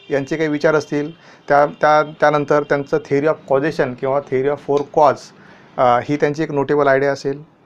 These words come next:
त्यानंतर त्यांचं जे, जे लिखाण आहे, त्यांचे जे पुस्तकं आहेत, पॉलिटिक्स, पोएटिक्स आणि इत्यादी. त्यानंतर ॲरिस्टॉटलच्या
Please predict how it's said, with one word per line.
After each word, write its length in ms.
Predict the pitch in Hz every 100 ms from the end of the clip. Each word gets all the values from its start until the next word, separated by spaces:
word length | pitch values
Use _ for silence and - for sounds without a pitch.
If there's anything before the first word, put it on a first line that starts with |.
| _ _ _ _
त्यानंतर 360 | 143 143 143 143
त्यांचं 280 | 139 135 139
जे, 320 | 135 143 143 - _ _ 165
जे 160 | 135 127
लिखाण 280 | 131 165
आहे, 160 | 151 131
त्यांचे 200 | 131 135
जे 60 | 139
पुस्तकं 520 | - 131 - 170 165
आहेत, 240 | 139 147 147 - _ - _
पॉलिटिक्स, 520 | 143 139 135 143 139 - - _ - _
पोएटिक्स 580 | 143 135 135 143 143 -
आणि 220 | 156 131
इत्यादी. 440 | 127 - 143 143 151 - - - - _ -
त्यानंतर 460 | 143 151 139 160 185 - -
ॲरिस्टॉटलच्या 880 | 139 151 - 156 165 156 170 165